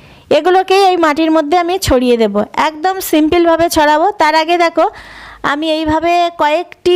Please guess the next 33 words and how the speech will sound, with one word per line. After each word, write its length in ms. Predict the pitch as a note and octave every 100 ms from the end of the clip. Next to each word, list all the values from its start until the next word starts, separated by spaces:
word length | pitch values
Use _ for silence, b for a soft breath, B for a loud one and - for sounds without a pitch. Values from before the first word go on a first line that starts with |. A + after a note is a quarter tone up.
| F#4
মানে 260 | E4+ D4+ D#4
ওই 100 | D#4+ D#4 B B B
আল 280 | - C#4+ E4+ F4+
বা, 140 | E4+
উম, 580 | E4 D4 C#4+ C#4+ C#4 C4+
যেগুলো 300 | B3+ D4+ D#4+ E4
উঁচু 200 | D#4+ F4
উঁচু 180 | E4+ F#4
করে 220 | F4 D#4+
নেয় 180 | D#4+ B4+
সেরকমভাবে 560 | A#4+ E4 C#4 D4+ D4+ D#4+
করে 240 | E4 D4+ D#4
নিচ্ছি। 360 | D#4+ - - C5+ B B B B B
এগুলোকে 560 | C#4+ D4+ F4 F4 F4 D#4+
আমি 260 | D#4 D#4 E4+ F4+ -
এই 220 | C#4+ E4+ D#4
যে, 240 | D#4+ E4+ E4+
আহ, 720 | E4 E4+ - - - C4+ C4+
আল 240 | C4 C#4 E4+
বা 160 | D#4+ D#4+
এই 140 | D4+ E4
ছোট 220 | - D#4
ছোট 200 | D#4+ E4
উঁচু 240 | E4 D#4 E4+
উঁচু 180 | E4+ F4
করে 240 | E4 D#4
নেব, 200 | E4 D#4 D#4 A4 -
এই 180 | B3+ D#4
জায়গাগুলোতে 680 | D4+ D4+ C#4+ D4 D#4 E4 E4+
আমি 280 | D#4 C#4 C#4+
মূলো 320 | C#4 D4+ E4 F4 F4+ -
গাছ 240 | B3 B3+ B3+
বসাবো। 400 | C4 C#4 C#4